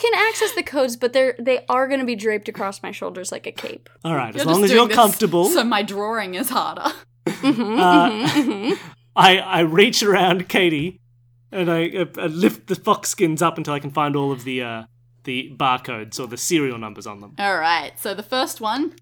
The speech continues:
Speaker 3: just has the serial code E.
Speaker 2: Okay, E.
Speaker 3: Second one has a capital R.
Speaker 2: R.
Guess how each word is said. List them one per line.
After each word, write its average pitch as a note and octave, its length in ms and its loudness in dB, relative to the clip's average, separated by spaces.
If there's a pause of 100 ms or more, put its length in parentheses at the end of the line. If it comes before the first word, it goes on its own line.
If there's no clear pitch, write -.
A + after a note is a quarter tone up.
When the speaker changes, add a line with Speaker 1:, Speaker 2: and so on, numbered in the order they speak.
(140)
Speaker 3:
just A#3+ 260 -4
has A3+ 220 -6
the A3 80 -6
serial A3 500 -2
code G3+ 500 -4 (260)
E. F#3 300 -6 (680)
Speaker 2:
Okay, D3+ 360 -6 (200)
E. F#3+ 320 -2 (320)
Speaker 3:
Second C#4+ 300 -4
one B3 120 0
has C4+ 140 -2
a G3+ 40 -12
capital G#3+ 420 -4
R. F3+ 400 2 (440)
Speaker 2:
R. B2+ 580 -4